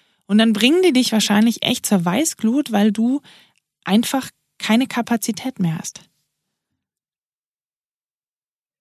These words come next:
Und dann ist auch wieder so rückführend zu schauen auf dein kleines Ich,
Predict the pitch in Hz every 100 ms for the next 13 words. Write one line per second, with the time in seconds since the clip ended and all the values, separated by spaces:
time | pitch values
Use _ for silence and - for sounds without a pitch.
0 | _ _ - 214 254 285 - 320 - 220
1 | 202 202 240 - 240 233 226 208 - 180
2 | 170 214 339 - - _ _ 165 165 165
3 | 165 175 170 175 240 - - 311 - -